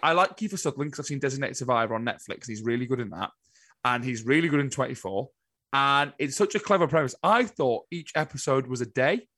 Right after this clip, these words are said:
I didn't realize each episode is an hour of the day. It's so clever. And there's twenty-four episodes a series, twenty-four hours a day. Uh, but what makes me laugh is I'm gonna watch nine series of this man,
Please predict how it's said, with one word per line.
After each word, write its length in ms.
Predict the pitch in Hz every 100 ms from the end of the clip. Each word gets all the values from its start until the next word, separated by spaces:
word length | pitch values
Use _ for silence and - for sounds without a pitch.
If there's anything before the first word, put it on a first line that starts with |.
| _ _ 160
I 180 | 208
didn't 200 | 202 180
realize 440 | 170 175 127 123 -
each 200 | 180 160 -
episode 520 | 175 156 - 110 123
is 100 | 147
an 100 | 151 - -
hour 460 | 185 185 156 117 - _ 143
of 140 | 135
the 100 | 135
day. 320 | 139 123 104 - _
It's 280 | 196 214 -
so 340 | - 196 196 -
clever. 400 | 160 135 117 - _ -
And 80 |
there's 120 | 160 -
twenty-four 340 | 185 170 156
episodes 300 | 139 143 131
a 40 |
series, 400 | 127 131 131 147 143
twenty-four 200 | 123 123
hours 180 | 120
a 60 | 117
day. 220 | 101 107 - _ _ _ _
Uh, 100 | 151
but 100 | 147
what 180 | 196 208
makes 340 | 165 185 185
me 60 | 170
laugh 260 | 170 165 110
is 140 | 113
I'm 200 | 170 190
gonna 120 | 190 180
watch 540 | 127 117 - - - _ _
nine 440 | 135 156 180 185 165
series 520 | - 175 160 135 123
of 100 | 101
this 240 | 110 -
man, 240 | 104 95